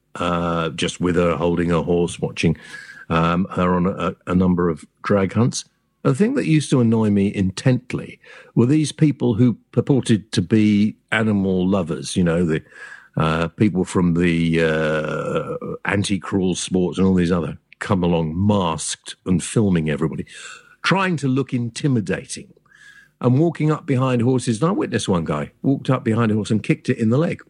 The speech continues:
Now, this might well be a rabble, but, uh, I tell you, uh, well, no, I won't tell you, actually. I'll be in trouble myself. But, uh, these people are scum.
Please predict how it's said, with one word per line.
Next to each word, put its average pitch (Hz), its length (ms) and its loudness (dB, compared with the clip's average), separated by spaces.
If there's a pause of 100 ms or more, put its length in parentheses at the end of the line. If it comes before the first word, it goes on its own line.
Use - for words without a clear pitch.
(1040)
Now, 120 540 0
this 135 380 -4
might 123 240 -4
well 117 200 0
be 104 140 -2
a 95 80 0
rabble, 101 500 -4 (300)
but, 110 500 -4
uh, 110 420 0
I 113 80 -2
tell 185 220 0
you, 82 140 -6 (200)
uh, 117 520 -4 (560)
well, 92 200 0
no, 85 200 -4
I - 20 -2
won't 85 240 -2
tell 78 140 -2
you, 78 120 2
actually. 80 220 -2
I'll 78 60 0
be 82 160 2
in 80 80 2
trouble 85 260 2
myself. - 880 -4
But, 120 600 -2 (360)
uh, 123 280 -2
these 190 300 0
people 104 480 -2
are 120 60 -2
scum. - 500 -4